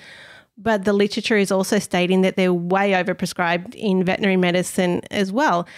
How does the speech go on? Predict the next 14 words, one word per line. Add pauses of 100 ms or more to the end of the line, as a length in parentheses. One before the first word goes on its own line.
(240)
And
there's
tons
of
research
around
their
use
in
humans.
There's
not
so
much